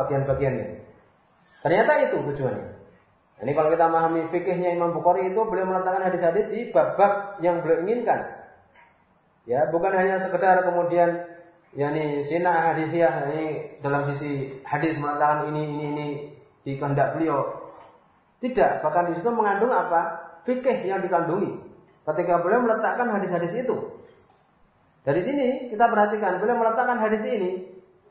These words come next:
termasuk dosa besar seseorang yang mengaku-ngaku menjadi anak si fulan atau si alan. Ternyata beliau masuk dalam perma-, permasalahan apa? Faraid.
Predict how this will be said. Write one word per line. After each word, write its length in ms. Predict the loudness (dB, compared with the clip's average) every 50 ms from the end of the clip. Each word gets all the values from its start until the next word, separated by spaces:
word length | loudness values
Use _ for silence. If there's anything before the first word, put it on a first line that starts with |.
| _
termasuk 320 | -2 0 0 2 0 0 0
dosa 240 | -2 0 0 0 0
besar 320 | 0 2 4 4 4 4
seseorang 480 | 2 0 2 2 4 4 4 4 4 2
yang 160 | 2 2 0
mengaku-ngaku 1080 | 0 0 2 2 2 2 2 0 2 2 2 2 2 2 4 4 2 0 -2 -6 -10 -12 -16 -18 -20 -20 -20 _ _ _ -4
menjadi 300 | -2 2 2 4 4 2 2
anak 540 | 0 2 2 2 2 0 0 -4 -8 -10 -6
si 160 | -4 -4 -2
fulan 340 | 0 0 2 4 4 4 4
atau 200 | 2 0 -2 -4
si 80 | -2 2
alan. 580 | 2 4 6 6 4 4 2 -2 -6 -10 -14 -16 -18 -20 -20 -20 -20 -20 _ _ _ _
Ternyata 380 | -2 0 0 2 2 2 2 2
beliau 180 | 2 2 2 2
masuk 240 | 0 0 0 0
dalam 160 | 2 2 2 2
perma-, 320 | 2 4 4 2 2 2
permasalahan 480 | 2 2 2 2 2 2 2 2 2 0 0
apa? 100 | 0 0 2
Faraid. 440 | 4 4 4 6 4 2 0 -2 -4